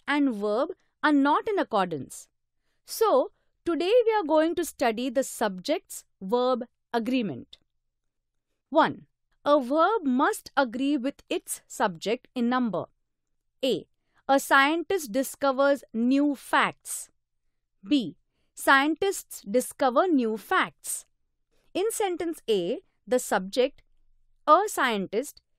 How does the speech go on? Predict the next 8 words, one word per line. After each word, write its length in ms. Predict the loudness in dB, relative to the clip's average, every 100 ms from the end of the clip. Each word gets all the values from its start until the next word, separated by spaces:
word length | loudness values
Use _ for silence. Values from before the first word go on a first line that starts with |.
| _ -4
is 160 | -2
a 60 | -2
singular 560 | -2 0 2 2 2 2
noun, 460 | 0 0 -2 -6 -6
hence, 500 | -2 -2 -2 -6 -10 -20 _ _ 0
the 160 | 2 4
verb 420 | 4 4 2 -4
discovers 800 | -6 -6 -2 -2 0 0 -2